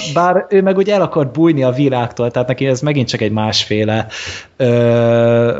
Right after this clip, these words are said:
motiváció volt, de a film, a filmnek van lendülete, pörög előre, megy folyamatosan, megállás nélkül,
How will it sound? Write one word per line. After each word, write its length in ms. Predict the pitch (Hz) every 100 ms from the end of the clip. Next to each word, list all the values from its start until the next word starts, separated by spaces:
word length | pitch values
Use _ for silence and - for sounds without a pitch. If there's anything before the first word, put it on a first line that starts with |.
| 135
motiváció 640 | 131 135 123 123 - 135
volt, 220 | 135 139
de 120 | 135 147
a 140 | -
film, 260 | - 311 202
a 120 | 190
filmnek 420 | - 262 165 147
van 180 | 151 139
lendülete, 680 | 135 120 120 117 110 110 -
pörög 340 | - 135 131
előre, 300 | 127 117 117
megy 280 | 120 160 139
folyamatosan, 680 | - 156 127 117 123 - 120
megállás 480 | 131 131 120 113 117
nélkül, 360 | 147 135 160